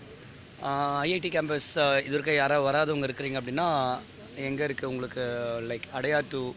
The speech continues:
மத்திய கைலாஷ்லேருந்து வர ரூட், கேன்சர் இன்ஸ்டியூட்டுக்கு முன்னாடி இருக்கிறது தான் ஐ ஐ டியோட ஃப்ரண்ட், ஃப்ரண்ட் சைடு and பேக் சைடு என்ட்ரன்ஸ், ஆ, ராமானுஜம் ஐ டி பார்க் சைடு இருக்கு. நாங்க அந்த வழிக்காக தான் உள்ள வந்தோம். After our training session over there, ஆ, லம்போ வந்து இங்க டின்னர்லாம் சாப்பிட்டு ஹெவியா இருக்கறனால he has gone for juice.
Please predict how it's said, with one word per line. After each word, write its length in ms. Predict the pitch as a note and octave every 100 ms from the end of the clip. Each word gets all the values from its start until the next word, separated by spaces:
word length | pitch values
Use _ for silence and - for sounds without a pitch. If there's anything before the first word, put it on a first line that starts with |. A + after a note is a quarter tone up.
| B2
மத்திய 300 | C3 C3+ D#3
கைலாஷ்லேருந்து 360 | C#3+ B2+ C3+ B2+
வர 160 | B2+
ரூட், 240 | A#2+ C3+ D3 - - - -
கேன்சர் 340 | C#3 C#3+ D3
இன்ஸ்டியூட்டுக்கு 360 | C3 - B2+ B2
முன்னாடி 200 | B2+ C3
இருக்கிறது 180 | A#2+ A#2
தான் 140 | C#3
ஐ 100 | C3
ஐ 60 | C#3
டியோட 260 | C3 B2 A#2+
ஃப்ரண்ட், 180 | D#3+ D#3+ - - -
ஃப்ரண்ட் 160 | D#3 D#3
சைடு 140 | E3 F3+ - - - - -
and 240 | D#3 D#3
பேக் 180 | C#3 E3 -
சைடு 160 | D#3
என்ட்ரன்ஸ், 440 | C#3+ C3+ C#3 - D3
ஆ, 200 | B2+ A#2+
ராமானுஜம் 400 | B2 C3+ C3+ B2
ஐ 80 | A#2+
டி 100 | A2+
பார்க் 240 | A2+ G#2+
சைடு 20 | B2
இருக்கு. 220 | A2 A2+
நாங்க 180 | A#2+ A#2
அந்த 140 | A#2
வழிக்காக 240 | A#2+ B2
தான் 100 | B2+
உள்ள 260 | B2 B2+ B2
வந்தோம். 260 | A#2 A#2+ A#2+
After 140 | -
our 160 | B2 A#2
training 240 | C3 B2+ A#2+
session 220 | B2+ A2+
over 240 | A#2+ A2+ A2
there, 120 | D3 - - - - - - - - C3+
ஆ, 180 | A#2+
லம்போ 360 | A#2+ B2 C3 C#3+
வந்து 200 | C3 B2+
இங்க 320 | B2 A#2 A#2 A2+
டின்னர்லாம் 380 | C3 C3+ C3+ C#3
சாப்பிட்டு 300 | B2+ C3 A#2+
ஹெவியா 180 | C3+
இருக்கறனால 240 | A#2+ A#2 B2+
he 100 | A#2+
has 100 | G#2+ A2
gone 120 | B2
for 140 | A#2+ G#2+
juice. 220 | B2 C3